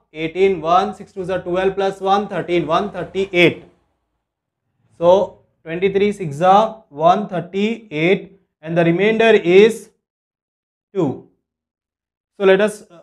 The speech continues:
stop it here, three four seven point eight two six. So one five double zero plus three four seven point eight two six.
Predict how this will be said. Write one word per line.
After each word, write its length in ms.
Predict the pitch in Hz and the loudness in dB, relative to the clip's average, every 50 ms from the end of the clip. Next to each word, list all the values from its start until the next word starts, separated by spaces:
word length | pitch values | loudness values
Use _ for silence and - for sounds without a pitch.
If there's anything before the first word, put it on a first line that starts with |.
| _ _ | _ _
stop 460 | _ _ _ 196 180 190 208 208 214 | _ _ _ 4 6 6 6 6 4
it 100 | 208 170 | -4 -8
here, 480 | 175 175 190 208 190 170 180 214 - _ _ _ _ _ _ _ _ | -6 -4 0 2 2 2 2 0 -6 _ _ _ _ _ _ _ _
three 200 | 190 220 220 214 | -12 -10 -10 -6
four 200 | 214 202 196 190 | -4 -2 -2 -2
seven 460 | 196 190 180 180 196 208 220 214 - | -2 -2 -2 0 0 0 -2 -4 -6
point 340 | - 185 185 196 220 202 - | -2 0 0 0 0 -2 -6
eight 200 | 175 170 165 170 | -6 -8 -8 -6
two 120 | - 180 165 | -8 -10 -8
six. 360 | - 185 160 131 - - _ _ _ _ _ _ _ _ _ _ _ _ _ _ _ _ _ _ _ _ _ _ _ _ _ _ _ _ _ _ _ _ _ _ _ _ - | -6 -6 -6 -6 -8 -12 _ _ _ _ _ _ _ _ _ _ _ _ _ _ _ _ _ _ _ _ _ _ _ _ _ _ _ _ _ _ _ _ _ _ _ _ -6
So 100 | 156 151 | -4 0
one 400 | 151 160 175 196 214 220 - - | 4 6 6 6 4 2 -4 -2
five 520 | 185 175 175 175 175 175 185 202 214 - - _ _ _ _ _ _ _ _ _ _ _ _ _ _ _ 139 | 0 2 4 6 6 4 4 0 -4 -8 -16 _ _ _ _ _ _ _ _ _ _ _ _ _ _ _ _
double 320 | 143 156 160 185 196 190 | -14 -8 -6 -4 -4 -2
zero 260 | 165 180 175 180 175 165 | -2 -2 -2 0 -2 -2
plus 340 | 175 165 175 196 214 208 - - _ | -2 -2 0 0 -2 -2 -6 -12 _
three 420 | - 170 185 185 196 202 202 - - | -8 -4 -4 -4 -2 -4 -6 -8 -8
four 380 | - 165 170 170 175 185 190 - | -6 -4 -2 -2 0 -2 -4 -4
seven 600 | - - - 165 151 151 160 175 185 196 196 175 | -8 -8 -6 -4 -4 -4 -2 -2 -2 -2 -4 -4
point 460 | 165 165 156 156 165 180 190 175 - - | -4 -2 0 0 0 -2 -4 -8 -12 -10
eight 400 | 165 165 170 180 185 180 180 180 | -6 -4 -2 -2 -2 -2 -4 -6
two 440 | 180 185 196 220 247 262 262 - _ _ _ _ _ _ _ | -4 -2 0 0 0 0 -4 -8 _ _ _ _ _ _ _
six. 480 | _ _ 160 131 104 - - - - | _ _ -12 -12 -12 -14 -18 -20 -20